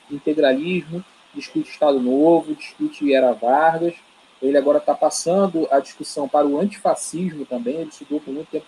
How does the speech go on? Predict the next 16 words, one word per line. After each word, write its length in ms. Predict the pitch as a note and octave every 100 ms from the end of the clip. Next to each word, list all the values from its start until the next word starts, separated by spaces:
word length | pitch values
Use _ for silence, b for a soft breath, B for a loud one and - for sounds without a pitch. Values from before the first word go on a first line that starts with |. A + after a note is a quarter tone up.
| -
fascismo, 460 | C#3 - D3 C#3
tá 140 | - -
passando 320 | C3+ - D#3+
agora 200 | D3+ D3
a 20 |
discussão 380 | - - - B2
para 220 | - C#3
o 20 |
fascismo. 680 | - C3 - - C#3+ D#3 D3+ - - - -
É 80 | D3
um 80 | C3+
cara 160 | D#3
que 80 | -
escreve, 800 | - - D3 D3+ D3 B2+ B2 B2+ C3
é, 260 | C3 C3 B2
é, 540 | B2 A#2+ A#2 A2+ A2